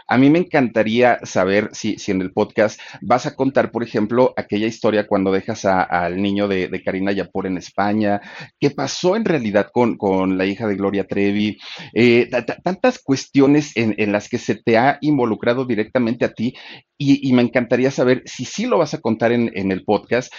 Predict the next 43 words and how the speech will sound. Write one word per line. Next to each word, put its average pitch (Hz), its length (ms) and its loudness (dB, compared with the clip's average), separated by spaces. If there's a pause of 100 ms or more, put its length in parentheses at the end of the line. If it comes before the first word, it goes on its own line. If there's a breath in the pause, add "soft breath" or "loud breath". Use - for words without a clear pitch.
(120 loud breath)
si 123 140 -6
sí 170 160 -8
vamos 175 280 0
a 143 80 -2
poder 113 240 0
conocer 117 380 -2
esta 113 200 -4
historia 113 460 0
rea-, 147 340 -2
de 127 140 2
ti, 170 320 -6 (220 soft breath)
de 127 100 0
ti, 160 320 -6
ya, 147 140 4
ya, 135 160 4
ya 156 120 2
no 214 140 4
de 151 140 0
alguien, 143 320 4
ya 143 100 6
no 165 140 4
de, 123 240 4
de, 107 160 2
de 117 120 2
un 143 100 2
periodista, 131 580 2 (240 loud breath)
de, 113 200 2
de 123 140 2
alguien 143 320 2
que 113 140 2
a - 20 2
lo 117 80 4
mejor 117 220 2
ni 143 80 4
siquiera 131 320 -2
estuvo 160 320 4
en 143 80 4
el 104 100 0
grupo 117 360 0
en, 113 120 0
en 104 200 0
ese 120 180 -2
momento, 120 480 0